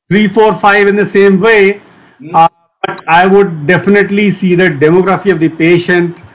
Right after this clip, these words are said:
Speaker 1: what is the demand of the patient.
Speaker 2: Okay.
Speaker 1: And, uh, that, that would be more important than, uh, just the classification of the fractures.
Speaker 2: Yeah. So there's a questions from the audience. They're asking about how, what about your results?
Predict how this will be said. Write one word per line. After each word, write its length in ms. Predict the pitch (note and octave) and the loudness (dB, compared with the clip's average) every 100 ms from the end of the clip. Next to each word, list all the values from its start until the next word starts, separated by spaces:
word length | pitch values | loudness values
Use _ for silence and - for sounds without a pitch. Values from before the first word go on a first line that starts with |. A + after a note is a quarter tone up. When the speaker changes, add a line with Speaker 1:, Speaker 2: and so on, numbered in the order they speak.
| _ - | _ -4
Speaker 1:
what 260 | C#3+ D#3 | 0 2
is 120 | F3 E3 | 0 -2
the 240 | - D3+ | -6 -10
demand 240 | D#3 D#3 | -4 -2
of 80 | D3+ | 0
the 80 | D3 | -2
patient. 460 | C3+ C#3 B2 F#2 F2 _ _ _ - | 0 -2 -2 -6 -10 _ _ _ -20
Speaker 2:
Okay. 120 | A#2 | -4
Speaker 1:
And, 240 | C3+ C3+ - _ _ - | -2 -2 -4 _ _ -14
uh, 60 | B2+ A#2+ C3+ | -12 -12 -10
that, 180 | C#3 D3+ | -8 -2
that 200 | F3+ F3+ | 0 0
would 140 | G3+ F3+ | -2 0
be 60 | |
more 240 | F#3+ F#3+ G#3+ | 2 2 2
important 520 | G3+ F3+ D#3+ F3+ F3+ | 2 0 -2 0 -2
than, 280 | F3 E3 D#3+ | 0 0 0
uh, 400 | D3 C#3 C3 B2+ | -2 -6 -8 -6
just 280 | C3 C#3+ - | -4 -4 -6
the 80 | D3 | -8
classification 640 | C#3 A#2 C3 B2+ B2 B2 | -6 -6 -8 -8 -6 -8
of 80 | G#2 | -12
the 140 | G#2+ | -14
fractures. 380 | G2+ G2+ G2 G#2+ - | -16 -20 -20 -20 -20
Speaker 2:
Yeah. 540 | - - _ _ - | -20 -20 _ _ -8
So 160 | E3 E3 | -6 -12
there's 160 | - | -12
a 100 | E3 | -12
questions 540 | - F#3 - G#3 F#3+ - | -8 -8 -6 -8 -8 -8
from 280 | D#3 D3 C3+ | -6 -6 -6
the 280 | B2+ B2 - | -8 -8 -8
audience. 440 | C#3+ D3 A#2+ A#2+ - _ _ - | -8 -6 -10 -14 -20 _ _ -16
They're 160 | C#3 | -10
asking 440 | D3 G3 - F3 C3 | -8 -8 -8 -10 -10
about 460 | B2+ C3 B2+ - _ | -8 -6 -6 -10 _
how, 360 | D#3 D#3 D#3 - _ | -4 -4 -4 -12 _
what 200 | E3+ F#3+ | -6 -6
about 320 | C#3+ C#3 C3+ | -4 -6 -6
your 160 | B2 A#2 | -8 -10
results? 640 | A#2 - C#3 A#2+ - _ | -12 -10 -8 -8 -10 _